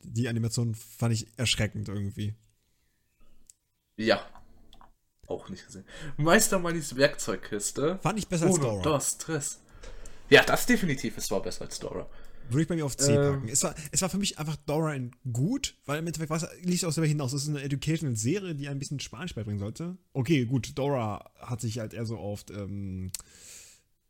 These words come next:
Speaker 1: weil's aufgrund der deutschen Synchronisation auf Englisch konzentriert, aber Meister Money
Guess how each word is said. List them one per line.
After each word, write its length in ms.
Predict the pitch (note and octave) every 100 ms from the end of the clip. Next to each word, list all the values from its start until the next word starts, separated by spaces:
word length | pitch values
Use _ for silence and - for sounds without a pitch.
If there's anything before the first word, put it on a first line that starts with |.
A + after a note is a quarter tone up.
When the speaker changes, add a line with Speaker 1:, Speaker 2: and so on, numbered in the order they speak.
| _ _
Speaker 1:
weil's 480 | - B2 B2+ - -
aufgrund 260 | C3+ C#3 C#3
der 60 |
deutschen 320 | A#2 A#2+ B2+ B2
Synchronisation 560 | A#2+ A#2 G#2 B2+ A#2+
auf 140 | G#2 -
Englisch 240 | C3 A2
konzentriert, 440 | A2 G#2 A2 A2 -
aber 460 | G#2+ G2+ G2+ G2
Meister 280 | G2 G#2+ -
Money 560 | G2 G#2+ G#2+ G2+ -